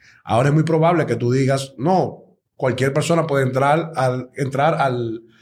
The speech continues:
al lobby y a la, a las,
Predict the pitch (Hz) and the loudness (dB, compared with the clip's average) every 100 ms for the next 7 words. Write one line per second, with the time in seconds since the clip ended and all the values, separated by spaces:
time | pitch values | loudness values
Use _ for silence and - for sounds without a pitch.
0 | _ _ 104 120 117 117 113 117 123 165 | _ _ -2 0 0 -2 -4 -2 0 2
1 | 175 202 196 123 120 117 117 101 - 127 | 2 0 -2 -2 0 0 0 -2 -4 -2
2 | 120 - | -2 -4